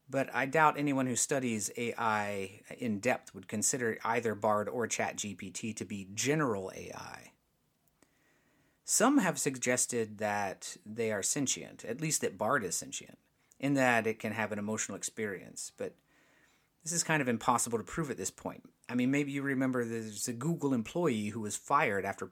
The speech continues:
publicly announcing that Bard was sentient. Um, I listened to his arguments on a recent episode of The Skeptic's Guide to the Universe, and it was intri-,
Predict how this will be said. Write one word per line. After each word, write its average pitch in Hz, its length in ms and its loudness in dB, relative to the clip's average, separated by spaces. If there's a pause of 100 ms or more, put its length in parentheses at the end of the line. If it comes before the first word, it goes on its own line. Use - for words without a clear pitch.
(160)
publicly 120 840 -4
announcing 110 460 2
that 98 240 -8
Bard 107 320 2
was 143 460 0
sentient. 82 560 -8 (1300)
Um, 98 420 -6
I 131 80 2
listened 139 380 2
to 143 100 0
his 127 140 0
arguments 117 480 2
on 117 100 0
a 113 60 -2
recent 113 340 -2
episode 107 460 -4
of 98 160 -8
The 98 100 -8
Skeptic's - 600 -6
Guide 104 300 -2
to 110 80 -8
the 95 100 -10
Universe, 101 760 -2
and 120 220 -6
it - 140 -8
was 170 260 -2
intri-, 226 480 -2